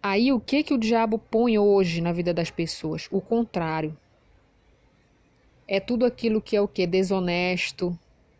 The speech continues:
né? Tudo aquilo que é mentiroso, tudo aquilo que é de má fama,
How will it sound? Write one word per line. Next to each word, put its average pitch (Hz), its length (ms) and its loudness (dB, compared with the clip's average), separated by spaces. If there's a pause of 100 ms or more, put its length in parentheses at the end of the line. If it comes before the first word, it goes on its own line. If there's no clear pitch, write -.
né? 160 280 -4
Tudo 196 160 0
aquilo 202 260 0
que 190 140 -2
é 190 40 2
mentiroso, 175 1080 0 (840)
tudo 214 200 0
aquilo 214 280 0
que 202 120 -2
é 196 40 2
de 185 120 -2
má 180 180 0
fama, 185 840 -2